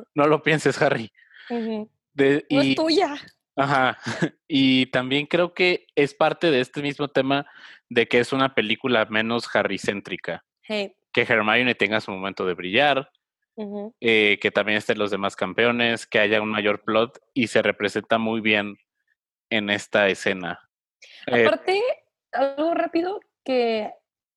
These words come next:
Speaker 2: me gusta mucho de esta película es que todos creemos de que, ay, los Hufflepuff son todos súper lindos y amables, leales, pacíficos y no sé qué, pero vemos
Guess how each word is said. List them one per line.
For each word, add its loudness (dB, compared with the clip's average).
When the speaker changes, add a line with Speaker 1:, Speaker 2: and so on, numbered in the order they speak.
Speaker 2:
me 4
gusta 0
mucho 0
de 0
esta -2
película -2
es -2
que 0
todos 2
creemos 0
de 2
que, -4
ay, 4
los -2
Hufflepuff -2
son -6
todos 0
súper -2
lindos -2
y -4
amables, -2
leales, 0
pacíficos -4
y -2
no -4
sé -2
qué, -4
pero 4
vemos 2